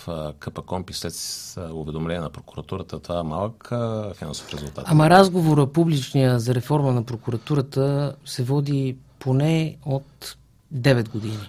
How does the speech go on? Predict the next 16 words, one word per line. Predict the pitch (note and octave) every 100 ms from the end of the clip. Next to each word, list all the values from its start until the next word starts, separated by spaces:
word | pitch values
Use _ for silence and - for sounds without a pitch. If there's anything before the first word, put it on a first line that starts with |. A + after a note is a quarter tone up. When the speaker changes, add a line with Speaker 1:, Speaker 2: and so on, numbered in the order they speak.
| -
Speaker 1:
Вижте, | - A#2 G#2+ - -
само | - F2 G2+
да |
ви | F2
кажа, | G2 G2 F#2+
по-дълго | - F#2+ D2 C2 C#2
е. | G2 E3+ _ _ - _
А, | G2+ G2+ G#2
ще | - G#2+
ви | A2
кажа | B2 C3 C3+ C3 C3 B2+ B2+ B2+
другото | C3 C3+ B2 F#2+
обяснение, | E2 - E2+ D2+
което | - D2+ - B2
имам. | F#3 F3+ _ _ _ -
А, | A2 A2 G#2+ G#2 G2